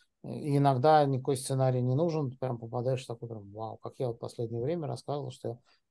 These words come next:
попадал на ярмарку разных, а, персонажей, и великанов, и каких-то, не знаю, эльфов, э,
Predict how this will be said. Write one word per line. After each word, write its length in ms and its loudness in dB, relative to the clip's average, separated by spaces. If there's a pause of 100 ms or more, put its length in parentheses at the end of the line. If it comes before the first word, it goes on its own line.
попадал 320 0
на 160 -4
ярмарку 640 -2 (340)
разных, 600 4 (680)
а, 1120 -12 (100)
персонажей, 920 6 (220)
и 120 -2
великанов, 760 2
и 80 0
каких-то, 520 -4
не 140 0
знаю, 420 -2
эльфов, 640 0
э, 40 -4